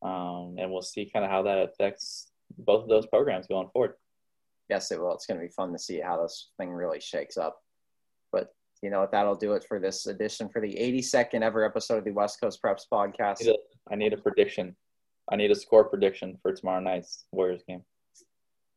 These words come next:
Speaker 2: Lakers one oh five, Warriors one hundred.
Speaker 1: Wow, that's a low-scoring game. I'm going, I'm, I can't pick against the Warriors as a fan. I can't do it. I'm gonna go one fourteen Warriors, one oh seven Lakers.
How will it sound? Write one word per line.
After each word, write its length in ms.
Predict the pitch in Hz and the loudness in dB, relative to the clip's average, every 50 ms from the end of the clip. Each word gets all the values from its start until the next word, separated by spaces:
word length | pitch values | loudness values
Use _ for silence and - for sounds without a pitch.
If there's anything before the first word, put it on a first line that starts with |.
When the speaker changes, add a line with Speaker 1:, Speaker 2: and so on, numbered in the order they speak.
| _ _ _ _ - | _ _ _ _ -2
Speaker 2:
Lakers 380 | - 107 107 104 - 110 104 101 | 0 0 2 2 0 -2 -2 -2
one 200 | 107 104 104 98 | -2 0 0 2
oh 80 | 98 101 | 0 0
five, 480 | - - 95 90 90 90 90 87 85 - | 0 2 2 4 4 2 0 -2 -4 -8
Warriors 400 | - 92 90 90 87 82 78 80 - | -8 -4 -2 0 0 0 -2 -6 -6
one 140 | 78 71 78 | -8 -10 -10
hundred. 260 | 78 71 - 73 - _ _ _ _ _ _ _ _ _ _ _ _ _ _ | -10 -14 -14 -16 -18 _ _ _ _ _ _ _ _ _ _ _ _ _ _
Speaker 1:
Wow, 240 | - 107 117 123 98 | -10 -8 -6 -4 -2
that's 200 | 95 117 123 - | -4 -4 -4 -2
a 40 | 117 | 0
low-scoring 500 | 104 104 101 - - - 90 90 90 90 | 2 2 2 0 -4 -8 -8 -8 -6 -4
game. 280 | 92 98 95 92 90 - _ _ _ _ _ _ _ _ _ _ _ _ - - | -4 -4 -4 -6 -10 -14 _ _ _ _ _ _ _ _ _ _ _ _ -8 -4
I'm 100 | - 113 | 0 6
going, 520 | 123 131 127 123 123 117 113 110 107 104 - - - | 8 8 8 8 6 4 2 0 -2 -4 -4 -2 -2
I'm, 220 | 107 110 120 113 - - | 0 0 0 -2 0 0
I 80 | 107 | -2
can't 320 | 101 - - 120 110 - - | -2 0 2 0 2 2 2
pick 140 | 113 107 | 2 2
against 260 | 110 101 95 95 - - | 2 0 -2 -2 -2 -2
the 40 | |
Warriors 340 | 92 90 92 92 92 95 92 - - 82 - _ _ _ _ _ - | 2 4 4 4 4 2 -2 -4 -8 -12 -12 _ _ _ _ _ -6
as 120 | 98 95 | -4 -4
a 60 | 92 | -2
fan. 240 | - - 104 101 98 | -2 -2 0 0 0
I 80 | 95 92 | -2 -4
can't 340 | 95 - 104 92 90 90 - | -4 -4 -4 -4 -4 -2 2
do 160 | 95 95 95 | 4 6 6
it. 180 | 95 92 - _ _ _ _ - | 6 4 2 _ _ _ _ -8
I'm 80 | - 98 | -6 0
gonna 80 | 98 | 4
go 120 | 95 98 95 | 6 8 8
one 320 | 95 104 110 110 117 117 | 8 8 6 6 6 6
fourteen 480 | - 120 107 101 - - 110 104 98 92 | 6 6 6 6 2 -4 -4 -4 -2 0
Warriors, 720 | 92 95 98 98 95 95 95 92 92 90 - - - - _ _ _ _ _ _ _ _ _ _ - | 4 4 6 6 6 6 6 4 2 -2 -8 -14 -18 -20 _ _ _ _ _ _ _ _ _ _ 2
one 160 | 101 104 107 | 4 4 6
oh 100 | 104 98 | 4 2
seven 540 | 98 - - - 95 92 90 90 85 85 - - | 0 -2 2 4 4 4 4 0 -8 -12 -12 -10
Lakers. 360 | - 87 - - - - - | -8 -8 -8 -8 -12 -16 -18